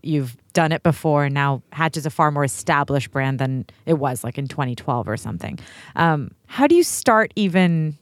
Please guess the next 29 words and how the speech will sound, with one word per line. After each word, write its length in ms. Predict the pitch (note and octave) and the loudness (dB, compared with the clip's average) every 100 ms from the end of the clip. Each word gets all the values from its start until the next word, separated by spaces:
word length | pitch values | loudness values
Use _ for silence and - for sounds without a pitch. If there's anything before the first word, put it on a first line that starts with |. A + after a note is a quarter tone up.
| - | -6
I 40 | |
don't 80 | C4 | 0
know, 120 | G#3 | 2
putting 400 | - - G#3 A3 | 0 0 2 4
that 280 | G3+ F#3+ - | 4 2 0
down 280 | F#3 F3 E3 | 0 2 0
on 140 | E3 | 0
a 40 | D3+ | 0
list 320 | D#3 G3 - | 0 0 0
and 100 | C#3+ | -4
saying, 160 | D3 | -4
"Okay, 160 | D3 D#3+ | -4 -2
this 200 | D3+ D#3+ | -2 0
is, 220 | F3 C#3 - | -2 -4 -4
these 180 | A#3 C4 | 0 4
are 100 | A#3 | 2
the 80 | |
things 240 | F#3 G3+ E3+ | 2 0 2
I 120 | D3 | 0
will 140 | C3+ | 0
ask 320 | - C3+ - - | -2 -4 -6 -10
for"? 180 | - - | -8 -6
'Cause 140 | E3+ | 0
I 40 | |
think 140 | G#3 A#3+ | 0 2
a 40 | |
lot 360 | G#3+ F#3 F3 F#3+ | 4 4 4 4
of 180 | F3+ - | 0 -4
people 440 | D#3+ - C3 B2+ | -6 -2 -4 -4